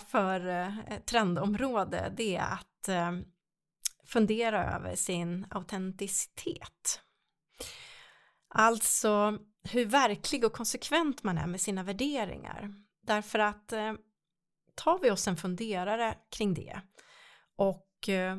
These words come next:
kanske behöver både vara rädd om olika sätt som vi agerar på, men kanske förändra andra, så att de stämmer överens med värderingarna, så kommer det att skapa förtroende och en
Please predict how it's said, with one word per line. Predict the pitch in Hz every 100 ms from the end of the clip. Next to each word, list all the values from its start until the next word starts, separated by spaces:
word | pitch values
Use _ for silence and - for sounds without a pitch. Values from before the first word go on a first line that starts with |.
| -
kanske | - 277 294
behöver | 254 233 202 190 190 190 190 208 - _ _ _ _ _ _ -
både | 208 202 254 294 330 _ _ _ _ _ _ _ _ _ _ _ _ _ _ -
vara | 185 170
rädd | 170 208 226 247
om | 269 370 - _ - _ _ _ -
olika | 202 -
sätt | 208 220 285 _ - -
som | - 208
vi | 202 190
agerar | 190 185 180 180
på, | - 185 202
men | 254 294
kanske | 302 285 233
förändra | 208 202 240 202 -
andra, | 190 180 196 240 175 - _ - - - - _ _ _ _ _ -
så | -
att | -
de | 185
stämmer | - 196 196
överens | 202 294 208 156 - - -
med | 190 175
värderingarna, | 170 147 - - - - 196
så | -
kommer | - 220 175
det | 165
att |
skapa | - - 180 165
förtroende | 160 156 - 240 196 - 185 -
och | 78 - -
en | 170 165